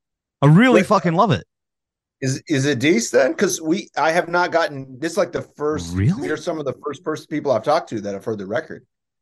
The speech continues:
Speaker 1: It's brutal,
Speaker 2: So
Speaker 1: dude. I really,
Speaker 2: Okay.
Speaker 1: really like it, man. I thought I said that before. Sorry, I was like, I just went straight into
Speaker 2: Maybe
Speaker 1: the weird
Speaker 2: I'm,
Speaker 1: stuff.
Speaker 2: maybe I'm fishing a little bit just 'cause
Speaker 1: No.
Speaker 2: I always
Speaker 1: No.
Speaker 2: wonder,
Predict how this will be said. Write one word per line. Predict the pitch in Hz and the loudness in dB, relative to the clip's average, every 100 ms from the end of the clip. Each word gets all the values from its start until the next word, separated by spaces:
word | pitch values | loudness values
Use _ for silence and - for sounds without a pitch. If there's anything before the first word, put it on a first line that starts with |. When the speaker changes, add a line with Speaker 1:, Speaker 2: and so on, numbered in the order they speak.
| _ | _
Speaker 1:
It's | - - - - | -6 -4 -8 -12
brutal, | - 139 233 220 117 | 2 6 6 4 2
Speaker 2:
So | 131 | 0
Speaker 1:
dude. | - - _ - _ _ _ _ _ _ - | -2 -16 _ -20 _ _ _ _ _ _ 0
I | 196 | 2
really, | 165 165 190 | 4 6 6
Speaker 2:
Okay. | 185 | 6
Speaker 1:
really | 175 170 | 4 4
like | 156 180 214 | 4 2 2
it, | 135 | -2
man. | 110 110 | -2 0
I | 180 | 2
thought | 247 247 | 4 2
I | |
said | 233 220 | 2 2
that | 165 120 | 2 0
before. | 113 214 131 90 | 2 4 4 0
Sorry, | - 143 101 | 0 2 4
I | |
was | 113 113 | 4 4
like, | 113 101 - - _ _ 107 | 2 2 -4 -18 _ _ 0
I | 120 | 2
just | 120 107 | 2 0
went | 98 | -4
straight | - 107 101 | -2 0 0
into | 101 107 | 2 0
Speaker 2:
Maybe | 180 | 4
Speaker 1:
the | 233 | 4
weird | 185 | 4
Speaker 2:
I'm, | |
Speaker 1:
stuff. | - - 185 | 2 0 0
Speaker 2:
maybe | 196 | 2
I'm | 185 143 | 0 0
fishing | 127 170 170 160 123 | -2 -2 0 -2 0
a | |
little | 120 113 | 2 2
bit | 110 104 95 | 0 -2 -4
just | 127 127 | -6 2
'cause | 123 117 107 | 2 4 2
Speaker 1:
No. | 110 110 104 95 - _ _ _ _ _ _ _ - | 2 2 2 0 -6 _ _ _ _ _ _ _ -4
Speaker 2:
I | 202 | 2
always | 247 226 | 2 2
Speaker 1:
No. | 190 | 0
Speaker 2:
wonder, | 220 190 180 160 165 | 2 2 2 2 -2